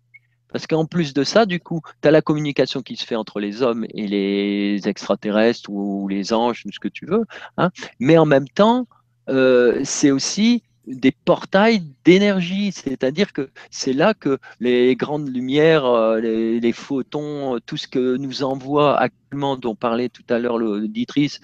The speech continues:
tout ce que l'univers nous envoie, puisqu'on n'est jamais, euh, on est en évolution, donc on, de plus en plus on a des lumières qui arrivent, de, hein, des sources de, c'est Jean-Michel qui appelait ça, je sais plus, des, euh, c'est plus petit que des photons encore, je sais plus le nom.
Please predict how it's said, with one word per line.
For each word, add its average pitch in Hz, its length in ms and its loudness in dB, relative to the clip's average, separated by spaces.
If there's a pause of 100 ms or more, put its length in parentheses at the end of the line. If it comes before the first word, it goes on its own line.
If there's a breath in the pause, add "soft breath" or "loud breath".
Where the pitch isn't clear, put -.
(260 loud breath)
tout 147 80 -4
ce - 140 -4
que 131 100 2 (320)
l'univers 143 500 4
nous 131 220 0
envoie, 139 260 4
puisqu'on - 280 -8
n'est 120 120 4
jamais, 131 380 2 (340 loud breath)
euh, 107 400 4
on 120 140 0
est 123 60 4
en 123 120 4
évolution, 160 680 2
donc 135 260 -2
on, 117 120 -2 (220 soft breath)
de 117 60 -2
plus 135 320 -2
en 131 80 2
plus - 240 -6
on 123 100 -2
a 117 60 2
des 123 120 0
lumières 139 380 0
qui - 100 -2
arrivent, 151 560 4
de, 113 160 0 (280 loud breath)
hein, 117 180 0
des 110 140 -4
sources - 420 -6
de, 101 480 2 (300 soft breath)
c'est 113 400 0
Jean-Michel 120 500 -2
qui - 140 -6
appelait 107 240 -6
ça, 120 180 0
je - 120 -10
sais 104 140 -12
plus, 131 160 -12
des, 110 460 2 (440 soft breath)
euh, 104 440 -2
c'est - 160 -4
plus - 160 -6
petit - 360 -2
que - 60 -12
des 123 120 -2
photons 135 420 -2
encore, 151 540 4 (440 loud breath)
je 104 100 -10
sais 120 100 -4
plus 123 180 -4
le 123 40 -4
nom. 156 220 0